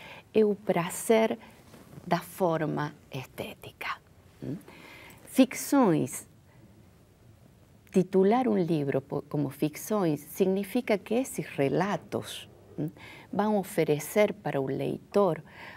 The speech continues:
um prazer que tem a ver não com o conteúdo do relato,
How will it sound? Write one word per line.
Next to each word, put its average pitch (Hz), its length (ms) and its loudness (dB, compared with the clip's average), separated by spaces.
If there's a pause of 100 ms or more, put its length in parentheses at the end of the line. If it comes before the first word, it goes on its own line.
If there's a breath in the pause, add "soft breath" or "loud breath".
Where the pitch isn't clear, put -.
(140 loud breath)
um 240 140 4
prazer 175 800 -2 (400 soft breath)
que 196 120 6
tem 240 340 0
a 196 60 0
ver 165 400 2 (100)
não 285 260 4
com 214 260 0
o 160 40 -2
conteúdo 165 840 0
do 131 100 -6
relato, 139 800 -6